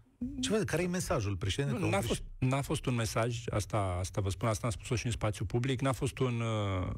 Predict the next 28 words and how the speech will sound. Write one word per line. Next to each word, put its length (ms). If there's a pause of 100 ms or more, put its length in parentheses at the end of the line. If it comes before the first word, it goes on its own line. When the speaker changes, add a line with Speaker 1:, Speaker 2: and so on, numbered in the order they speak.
Speaker 2:
un 140
mesaj 340
de 120
viitor, 300
altul 280
decât 320
că, 160
bun, 380
o 40
să 140
vedem 300
după 220
ce 160
vor 180
trece 280
congresele 680
și 560 (640)
lucrurile 400
poate 220
Speaker 1:
Și 120
Speaker 2:
reintră 340
într-o 280
normalitate. 680 (220)
Speaker 1:
dumneavoastră 500
i-ați 160
spus 260
de 120
Sij? 500